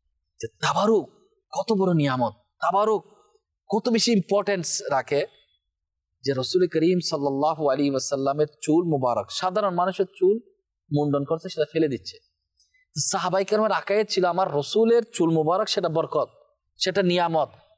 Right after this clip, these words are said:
এবং সাহাবায়ে কেরামরা নসিহত করত, আমার রসুল সাল্লাল্লাহু আলাইহি ওয়াসাল্লামের চুল মোবারক আমি কবরে নিয়ে যাব। এবং আলহামদুলিল্লাহ, তাহলে শিখতে পারলাম উটের পিঠে আরোহণ করেও সে সময়ে হজের আহকামগুলো আমার রসুল সাল্লাল্লাহু আলাইহি ওয়াসাল্লাম শিখাচ্ছেন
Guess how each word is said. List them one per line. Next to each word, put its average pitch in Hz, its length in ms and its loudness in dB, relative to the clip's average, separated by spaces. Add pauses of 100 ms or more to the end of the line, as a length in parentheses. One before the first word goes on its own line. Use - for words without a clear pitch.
(380)
এবং 208 160 0
সাহাবায়ে 196 420 0
কেরামরা 233 280 2
নসিহত 247 520 2
করত, 196 260 -2
আমার 202 260 2
রসুল 196 240 0
সাল্লাল্লাহু 180 280 0
আলাইহি 175 120 0
ওয়াসাল্লামের 180 260 -2
চুল 147 160 2
মোবারক 147 420 2 (480)
আমি 160 220 0 (420)
কবরে 170 280 0
নিয়ে 135 200 0
যাব। 92 140 -2 (1300)
এবং 147 140 0
আলহামদুলিল্লাহ, 147 540 -2
তাহলে 143 160 -4
শিখতে 160 280 -4
পারলাম 185 300 0 (760)
উটের 175 320 0
পিঠে 196 220 -2
আরোহণ 160 400 0
করেও 170 480 2
সে 185 220 0
সময়ে 175 320 0
হজের 165 300 -2
আহকামগুলো 180 560 0
আমার 147 160 0
রসুল 143 320 -2
সাল্লাল্লাহু 135 300 -2
আলাইহি 131 100 -2
ওয়াসাল্লাম 135 220 -12
শিখাচ্ছেন 170 460 -2